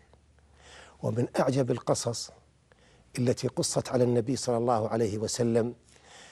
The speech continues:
عندما سألوا قال: "قصوا علي رؤاكم"، إن أحد الصحابة قال: "يا رسول الله،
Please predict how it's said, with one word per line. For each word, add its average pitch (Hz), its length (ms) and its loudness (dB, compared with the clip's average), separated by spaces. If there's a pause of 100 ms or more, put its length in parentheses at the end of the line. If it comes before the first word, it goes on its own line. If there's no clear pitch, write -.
(340)
عندما 127 440 4
سألوا 143 320 2
قال: 135 200 2
"قصوا 165 400 2
علي 160 300 6
رؤاكم"، 165 720 4 (680)
إن 151 120 -2
أحد - 280 -2
الصحابة 131 680 2 (680)
قال: 156 220 6
"يا 143 280 4
رسول 135 360 0
الله، 139 400 4